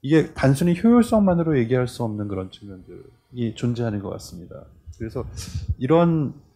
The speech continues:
측면에서, 어, 적정 규모에서 출발한다는 것도 굉장히 중요하지만 전체 그림에서 보았을 때 '내가 누구와 잘못하면 부딪힐 수 있구나.'라는 걸 예상하고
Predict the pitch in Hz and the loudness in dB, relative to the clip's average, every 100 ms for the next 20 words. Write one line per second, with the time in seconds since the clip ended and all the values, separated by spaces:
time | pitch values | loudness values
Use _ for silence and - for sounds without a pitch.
0 | _ - 190 190 175 107 143 143 95 - | _ -4 2 4 4 2 0 0 -2 -8
1 | - - 107 104 - _ _ _ _ _ | -6 -2 -2 -4 -8 _ _ _ _ _
2 | - - - _ _ 117 - 208 208 202 | -16 -16 -16 _ _ -12 -2 2 4 6
3 | 180 175 170 160 156 147 139 127 131 123 | 4 2 2 2 0 -2 -2 -4 -8 -8
4 | 110 113 - 101 101 98 - _ _ _ | -4 -6 -8 -12 -10 -12 -18 _ _ _
5 | _ _ - 117 104 143 - _ _ - | _ _ -16 -10 -10 -10 -14 _ _ -12
6 | - 127 - 185 139 139 135 131 120 101 | -6 -6 -4 -2 0 -2 -2 -4 -4 -4
7 | - 101 - 101 113 131 - _ _ _ | -4 -10 -8 -4 -2 -2 -4 _ _ _
8 | _ _ _ _ _ - 127 147 180 143 | _ _ _ _ _ -6 -4 2 2 4
9 | 127 117 120 98 104 98 - - - - | -2 -2 -4 -4 -8 -8 -12 -14 -16 -16
10 | 92 92 _ - 113 113 120 95 - _ | -16 -18 _ -14 -10 -4 -2 -4 -6 _
11 | 110 107 131 117 101 - _ _ - 135 | -6 -2 -2 -2 -6 -14 _ _ -12 -4
12 | 113 120 | -2 -2